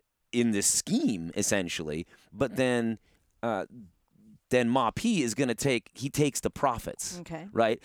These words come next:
Speaker 1: So <laughs> you're, you're investing, you're getting the thing started up, and then you've only got to buy your food and your produce from this guy's system,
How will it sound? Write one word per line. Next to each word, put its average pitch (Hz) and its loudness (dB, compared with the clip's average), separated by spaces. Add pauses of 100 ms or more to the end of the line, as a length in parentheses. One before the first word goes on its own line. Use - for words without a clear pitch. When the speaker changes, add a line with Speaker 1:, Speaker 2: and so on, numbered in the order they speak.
(140)
Speaker 1:
So 143 2
<laughs> - -14
you're, 170 2
you're 175 2
investing, 135 0
you're 120 -2
getting 131 -2
the 123 -4
thing 117 -2
started 110 2
up, 104 0 (420)
and 104 2
then 123 4
you've 127 -2 (140)
only 151 2 (260)
got 127 0
to 120 0
buy 101 0 (480)
your 110 0
food 117 0
and 98 -4
your 98 -2
produce 110 2
from 95 -2 (280)
this 98 -2
guy's 80 0
system, - -4